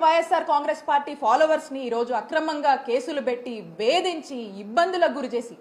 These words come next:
జైళ్ళకి ఇడ్చారు, అరెస్టు చేశారు. ప్రతి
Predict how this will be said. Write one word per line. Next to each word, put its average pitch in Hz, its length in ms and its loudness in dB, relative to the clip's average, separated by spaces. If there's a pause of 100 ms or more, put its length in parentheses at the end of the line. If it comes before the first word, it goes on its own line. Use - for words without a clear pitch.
(500)
జైళ్ళకి 320 460 4
ఇడ్చారు, 180 300 -10 (360)
అరెస్టు 330 400 2
చేశారు. 226 320 0 (2250)
ప్రతి 330 260 0